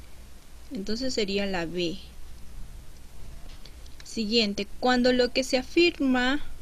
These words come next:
en una proposición contradice total o parcialmente lo que se dice de la otra. Entonces, ¿quién es lo que se contradice totalmente?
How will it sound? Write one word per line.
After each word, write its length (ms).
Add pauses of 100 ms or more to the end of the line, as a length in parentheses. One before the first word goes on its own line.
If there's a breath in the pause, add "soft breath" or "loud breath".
(340 soft breath)
en 140
una 200
proposición 720
contradice 920
total 840
o 120
parcialmente 640
lo 140
que 80
se 140
dice 280
de 120
la 140
otra. 360 (720 soft breath)
Entonces, 420
¿quién 260
es 300
lo 160
que 140
se 100
contradice 680
totalmente? 1000